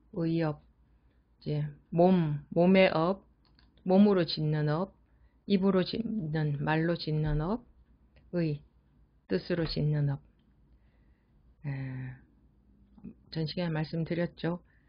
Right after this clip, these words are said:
신업은 살생, 투도, 사음, 구업은 망어, 기어, 양서러, 악구어, 에, 의업은 탐욕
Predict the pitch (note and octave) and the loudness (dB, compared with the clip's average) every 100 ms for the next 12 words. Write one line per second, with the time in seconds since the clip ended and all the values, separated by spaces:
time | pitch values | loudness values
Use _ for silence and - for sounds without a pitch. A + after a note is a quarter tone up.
0 | _ _ _ - - F#3+ E3+ E3 D3 F3 | _ _ _ -6 0 2 2 0 0 -2
1 | E3+ F#3+ G3 G3+ A3 - - - F#3 F#3+ | 0 0 0 0 -2 -6 -12 -8 -2 0
2 | G#3 A#3 - - - D#3+ D#3 D3+ D3 D3 | 0 -4 -12 -20 -8 -4 -2 0 -2 -4
3 | - _ _ - _ _ _ _ _ _ | -12 _ _ -20 _ _ _ _ _ _
4 | _ - F#3 F#3 F3 F3 F#3+ D#3+ D#3+ F3 | _ -2 2 2 2 0 0 2 2 2
5 | F3+ E3+ - F3 F3 G3 E3+ D#3 D3+ F3+ | 2 0 -2 0 2 2 0 0 -2 -2
6 | F#3 G#3 A#3 - D#3 D3 - D#3 D3 D3 | 0 -2 -4 -10 -10 -10 -6 -4 -4 -6
7 | _ _ _ _ _ _ _ _ _ _ | _ _ _ _ _ _ _ _ _ _
8 | _ _ D3+ D3 C#3+ C#3+ C#3+ C#3 C#3 C#3+ | _ _ -6 -2 0 -2 -4 -4 -8 -12
9 | _ _ _ _ - G3 G3+ G3+ G3 G3 | _ _ _ _ 0 4 6 6 4 0
10 | G#3+ G#3+ - G3+ G3+ G3 G#3+ | 0 -2 -4 2 2 4 0